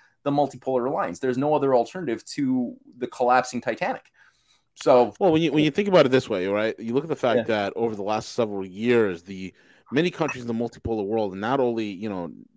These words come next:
Speaker 2: debanked from the United States, but they've also de-,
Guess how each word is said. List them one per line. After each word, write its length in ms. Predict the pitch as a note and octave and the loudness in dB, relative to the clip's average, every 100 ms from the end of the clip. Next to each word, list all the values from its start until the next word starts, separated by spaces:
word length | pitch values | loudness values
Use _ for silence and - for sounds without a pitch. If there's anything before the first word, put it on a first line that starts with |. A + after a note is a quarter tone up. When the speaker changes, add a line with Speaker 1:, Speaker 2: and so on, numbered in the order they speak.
| A2 A2+ | -20 -10
Speaker 2:
debanked 680 | B2+ A#2 B2+ C3 A#2+ F#2+ - | -6 -2 0 0 -2 -6 -10
from 200 | A#2+ A2 | -6 -4
the 80 | |
United 320 | G#2 G#2 G2+ F#2 | -4 -4 -4 -2
States, 420 | C#3+ A#2+ F#2+ - _ _ _ _ - | 0 0 -2 -8 _ _ _ _ -2
but 180 | B2 | 0
they've 220 | B2+ C3 A#2 | 4 4 2
also 760 | C3 C#3+ E3+ E3 C#3 B2 A2 - A#2 G#2+ | 0 4 2 2 2 2 0 -8 -20 -12
de-, 500 | C3 C3 B2+ A#2+ | -8 -6 -6 -8